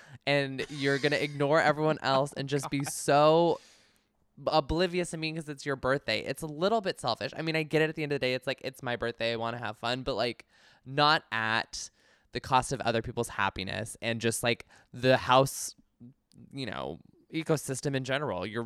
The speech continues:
Speaker 1: disrupting it all.
Speaker 2: Uh, agreed. And, uh, you know, the fact that she's blacked out, I don't think is, uh, helping her much.
Speaker 1: No.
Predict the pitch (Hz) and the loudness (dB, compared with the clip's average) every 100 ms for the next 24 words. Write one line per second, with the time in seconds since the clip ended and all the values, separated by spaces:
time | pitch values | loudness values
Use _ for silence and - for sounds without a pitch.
0 | 113 127 135 - 151 - 160 139 143 143 | -6 -6 -4 2 4 4 0 2 4 4
1 | 104 - 120 _ _ _ _ _ _ _ | 2 -2 -8 _ _ _ _ _ _ _
2 | _ 190 175 180 160 165 147 - 220 220 | _ -2 0 -2 0 0 0 0 0 0
3 | 202 196 196 175 147 175 196 190 196 175 | -2 0 0 0 0 -4 -4 -2 -4 -6
4 | 143 143 135 160 156 151 143 151 147 139 | -2 0 0 4 4 4 -2 -4 -4 -4
5 | 131 - - 160 139 120 139 131 147 156 | -6 -8 -6 -2 -2 -2 -6 -6 -6 -4
6 | 175 185 - 185 196 107 90 95 | -2 -2 -4 -4 0 0 -2 -4